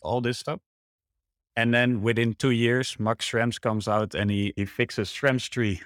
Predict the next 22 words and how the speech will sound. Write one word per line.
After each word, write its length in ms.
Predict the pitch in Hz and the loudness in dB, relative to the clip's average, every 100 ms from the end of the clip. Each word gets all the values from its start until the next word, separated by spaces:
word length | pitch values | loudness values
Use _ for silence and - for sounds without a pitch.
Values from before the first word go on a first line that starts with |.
| _ - | _ 0
right? 240 | 110 135 - | 0 0 -2
And 220 | 110 107 | 0 0
the 100 | 110 | 0
new 260 | 107 117 107 | 2 2 0
agreement 440 | 101 107 107 98 | 0 0 0 -2
is 100 | 101 | 0
off 160 | 98 - | -2 -2
the 100 | 95 | -4
table 420 | 110 107 98 95 | 0 2 0 -2
again. 380 | 95 110 127 - | 2 2 0 -2
And, 280 | 98 98 - | -4 -4 -4
and 160 | 104 | -4
we 120 | 104 98 | -4 -2
get 240 | 104 98 | -2 -2
a 20 | |
letter 400 | 95 110 113 110 | -2 0 0 -2
to, 320 | 95 104 101 | -4 -6 -6
to 160 | 95 101 | -8 -8
stop 320 | - 110 - | -4 -4 -4
using 300 | 101 101 98 | -6 -6 -6
Google 220 | 95 95 | -4 -2
Analytics. 560 | 95 92 82 - - | -2 -4 -8 -14 -20